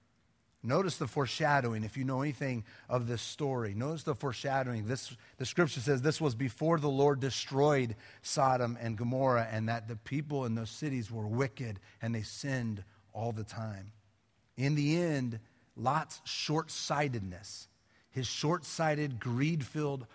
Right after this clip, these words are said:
heart would cost him nearly everything in the end, because he was living for the temporal rather than the eternal. And with greed at hi-, as his guide,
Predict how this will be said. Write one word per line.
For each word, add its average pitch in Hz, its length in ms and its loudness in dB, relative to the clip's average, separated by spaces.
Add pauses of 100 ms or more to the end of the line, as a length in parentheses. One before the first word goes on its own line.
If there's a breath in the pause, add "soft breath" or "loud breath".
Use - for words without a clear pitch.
(120)
heart 131 480 -2
would 113 180 -2
cost 147 420 -4
him 107 220 -4 (240 soft breath)
nearly 113 480 -2 (140)
everything 110 580 -6 (720)
in 104 140 -6
the 101 100 -6
end, 95 220 -12
because 113 360 -6
he 156 120 -8
was 151 260 -8 (400 soft breath)
living 143 340 0
for 135 160 -6
the 127 140 -2
temporal 110 560 -6
rather 113 320 -2
than 104 240 -4
the 104 260 -8
eternal. 113 460 -8 (1080 loud breath)
And 120 140 -2
with 120 180 0
greed 160 440 4
at 165 180 6
hi-, 143 240 0
as 151 240 4
his 139 240 -2
guide, 107 560 0